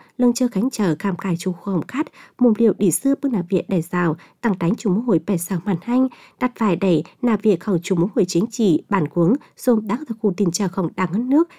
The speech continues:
cánh khu quý banh khổng con dần. Cùng bằng xi mắng, tòa năm nghị quyết đại hội đảng cảm ơn ao từ trip giảm khổng đảng, bưng nghị quyết chỉ thị kết luận, cánh quyết định không bản chấp năm trung ương, bộ chính trị, ban bí thư, pháp lệnh cứu chiến bình,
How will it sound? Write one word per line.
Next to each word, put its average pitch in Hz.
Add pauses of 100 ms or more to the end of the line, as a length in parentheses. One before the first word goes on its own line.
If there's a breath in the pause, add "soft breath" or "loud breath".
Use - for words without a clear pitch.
(100)
cánh 220
khu 180
quý 175
banh 277
khổng 170
con 262
dần. 170 (440 soft breath)
Cùng 196
bằng 185
xi 254
mắng, 196 (200 loud breath)
tòa 202
năm 285
nghị 226
quyết 277
đại 190
hội 175
đảng 180
cảm 170
ơn 240
ao 254
từ 202
trip 233
giảm 175
khổng 170
đảng, 175 (320 loud breath)
bưng 240
nghị 233
quyết 269
chỉ 175
thị 196
kết 277
luận, 185 (240 soft breath)
cánh 185
quyết -
định 185
không 175
bản 180
chấp -
năm 262
trung 196
ương, 175
bộ 214
chính 220
trị, 214
ban 185
bí 220
thư, 190 (280 loud breath)
pháp 277
lệnh 202
cứu -
chiến 214
bình, 175